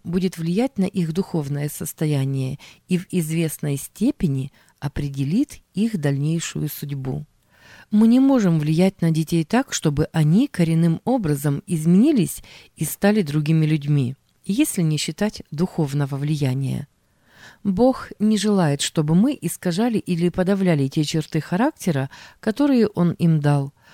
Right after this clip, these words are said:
но чтобы совершенствовали то хорошее, что в них заложено, и исправляли нежелательное. Дети как глина. В детстве они мягки и податливы,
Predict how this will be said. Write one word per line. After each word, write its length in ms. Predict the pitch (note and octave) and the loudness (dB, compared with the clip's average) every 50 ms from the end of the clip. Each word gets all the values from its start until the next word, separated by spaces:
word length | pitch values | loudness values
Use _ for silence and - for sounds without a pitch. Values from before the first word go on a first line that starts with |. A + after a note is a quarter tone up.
| - - - _ | -20 -20 -10 _
но 120 | - E3 E3+ | 0 0 0
чтобы 340 | - - - E3+ D3+ D#3 | 0 0 -2 -2 0 -2
совершенствовали 1040 | D3+ - - D3 C#3+ C#3+ C3 - - F#3 F#3 F#3 E3+ - - - D#3 D3 C#3+ C#3+ D3 | -2 -2 -2 -2 -2 -2 -2 -2 0 0 2 0 0 -2 -4 -6 -4 -2 -2 -2 -2
то 240 | C#3 - - D#3+ C#3+ | -4 -2 -2 -2 -2
хорошее, 840 | - - - C#3+ C#3 E3 A3 C#4+ C#4 - - - D3+ C#3 C3+ - - - | -2 -4 -4 -2 0 0 0 -2 -2 -4 -4 -4 -2 -2 -4 -6 -10 -12
что 240 | - - - D#3 | -12 -10 -6 -6
в 80 | C#3 C#3+ | -4 -2
них 200 | D#3 F#3+ G#3 F#3 | 0 0 -2 -2
заложено, 640 | E3 D#3 E3 D#3 D3 C#3+ C3+ C3 C3 C3+ C3 - C#3+ - - - - - _ | -2 -2 0 0 0 0 -2 -2 -4 -6 -6 -6 -8 -12 -18 -20 -20 -14 _
и 100 | - F3 | -4 -2
исправляли 720 | F3 - - - - G3+ F#3+ G#3 C4 D#4 D4+ C#4 B3+ - _ - | -2 -2 -4 -4 -2 0 0 2 0 0 0 0 -2 -2 _ -2
нежелательное. 1080 | - E3 D#3 D3+ D3 D3 C#3 B2+ B2+ C3 - D#3 C#3 C#3+ C#3+ C#3+ D3 D3 C#3+ C#3 C#3 _ _ _ _ _ _ _ _ _ _ | 0 0 2 2 2 2 0 0 0 -2 -4 -4 -4 -4 -2 -4 -4 -4 -6 -6 -10 _ _ _ _ _ _ _ _ _ _
Дети 640 | - - B2+ B2 C3 D#3+ A#3 D4+ - - - B3 A#3 | -14 -12 -8 -2 2 2 2 2 2 0 -2 -4 -4
как 380 | - - - D#3+ D3+ C#3 C3 | -2 0 0 0 0 -2 -4
глина. 560 | C3 C#3+ D3 D3 D3+ C#3+ C#3 - - D3 C#3+ - _ _ _ _ _ _ - - - - - - | -2 -2 0 0 0 0 -2 -4 -6 -8 -10 -12 _ _ _ _ _ _ -20 -20 -20 -20 -18 -12
В 120 | - F3+ F3+ | -8 -4 -2
детстве 640 | F#3 A#3 D4+ E4 - - - - - C#3+ C#3+ - - _ | 2 2 2 2 0 -4 -10 -6 -4 -2 -2 -4 -4 _
они 340 | - F3 F3+ G3+ A3 A3 - | 0 2 2 2 2 0 0
мягки 460 | - G3+ G#3+ A3 - - - - D4+ C#4+ | 0 0 0 0 -2 -4 -2 -2 -2 -2
и 140 | - - | -2 -4
податливы, 920 | E3 - E3+ D#3 C#3+ C3+ B2+ C#3 C#3 C#3+ - - C#3+ C#3 C#3 C3 C#3+ D3+ | -6 -2 -2 -2 -2 -2 0 0 0 0 0 -2 -2 -2 -2 -2 -4 -6